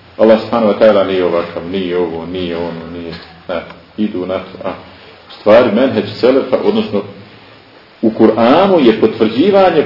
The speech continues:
pojedi-, znači o, potvrđivanje je opće-, općenito, a negiranje dire-, direktno.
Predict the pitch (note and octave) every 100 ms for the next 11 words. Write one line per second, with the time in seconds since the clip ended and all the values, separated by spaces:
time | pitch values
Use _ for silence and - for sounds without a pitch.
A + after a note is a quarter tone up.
0 | - A#2 A2 D3 F#3 - - - - -
1 | _ - - _ - _ _ - G#2+ -
2 | - G#2+ - C3+ - - A#2 A2+ A2 C#3+
3 | F#3+ E3+ C#3+ B2+ B2+ C3 B2+ A#2 A2 -
4 | D3+ F3 - - - - _ A2 - A2+
5 | G2 - A2+ A#2 A2 B2+ F#3+ G3+ F#3+ F#3+
6 | F#3 - - - - _ A2 B2 C3+ F#3+
7 | - - - - - - - - - A2
8 | B2+ D3 C#3 - -